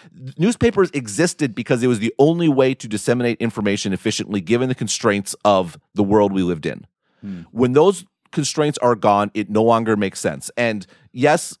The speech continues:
Speaker 1: newspapers are great. I love newspapers. I love the idea of newspapers and the institutions. And, and,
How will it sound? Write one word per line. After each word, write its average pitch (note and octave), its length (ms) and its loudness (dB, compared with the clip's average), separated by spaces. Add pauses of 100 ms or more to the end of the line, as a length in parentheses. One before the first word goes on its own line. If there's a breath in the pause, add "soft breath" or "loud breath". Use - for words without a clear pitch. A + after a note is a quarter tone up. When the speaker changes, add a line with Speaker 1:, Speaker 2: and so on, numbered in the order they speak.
Speaker 1:
newspapers C3 420 -2
are A2 60 0
great. B2 300 2
I G2 60 0
love A2 200 2
newspapers. A#2 460 0
I G2 60 2
love F#2+ 440 0
the F2+ 160 -2
idea F#2 400 0
of A2+ 100 2
newspapers G#2+ 480 -4
and D#2+ 80 -8
the E2 60 -6
institutions. B2+ 640 -2
And, F2 180 -4
and, D#2 280 -8